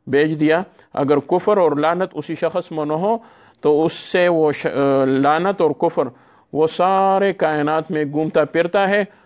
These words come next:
کسی جگہ بھی اس کو جگہ نہیں ملتا، پھر وہ واپس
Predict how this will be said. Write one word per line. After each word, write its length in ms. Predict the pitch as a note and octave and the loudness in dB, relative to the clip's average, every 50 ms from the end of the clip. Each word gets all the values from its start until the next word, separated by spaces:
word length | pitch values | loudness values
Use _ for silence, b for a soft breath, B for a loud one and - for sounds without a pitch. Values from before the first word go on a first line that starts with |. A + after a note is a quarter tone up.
| b _ - | b _ -8
کسی 260 | G#3 G#3 - A#3+ G#3+ | -8 -4 -2 -4 -2
جگہ 360 | F#3+ E3 F#3 F#3 F3 F3+ F3 | 0 2 2 2 4 2 2
بھی 160 | E3+ F3+ F3+ F3 | 2 0 -2 -2
اس 180 | E3+ D#3+ D#3+ - | -2 -4 -6 -2
کو 120 | - E3+ | -2 -2
جگہ 300 | D3 C3+ C#3+ D#3+ D#3+ D#3+ | -2 0 0 0 2 0
نہیں 300 | D3+ D3+ D#3 D#3 F3+ F#3+ | 0 0 0 0 0 -2
ملتا، 360 | G3 G3+ G#3 G#3 G3+ G3+ A3 F3 B B B B B _ - | 0 0 0 0 0 0 -2 -2 B B B B B _ 0
پھر 140 | G3 G3+ G3+ | 0 2 2
وہ 120 | F#3+ F#3 | 2 2
واپس 560 | F3 E3 E3 E3 E3+ F3 F3 F3+ E3+ D#3+ - | 2 4 4 4 2 2 2 -2 -4 -4 -8